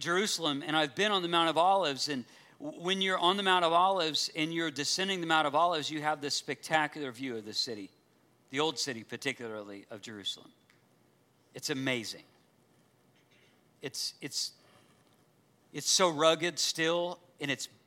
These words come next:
breathtaking. To see it and, and to reflect up-, upon what happened on that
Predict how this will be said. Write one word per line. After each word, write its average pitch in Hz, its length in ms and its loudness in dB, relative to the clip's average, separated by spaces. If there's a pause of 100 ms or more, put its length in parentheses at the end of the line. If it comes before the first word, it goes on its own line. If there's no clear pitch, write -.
breathtaking. 127 640 -2 (1800)
To 170 120 -4
see 202 320 0
it 143 140 0
and, 135 280 -6
and 151 120 -8
to 151 120 -6
reflect 165 500 -2
up-, - 440 -14 (560)
upon 156 380 -6 (320)
what 160 140 4
happened 156 460 -2
on 139 220 -4
that 127 180 -4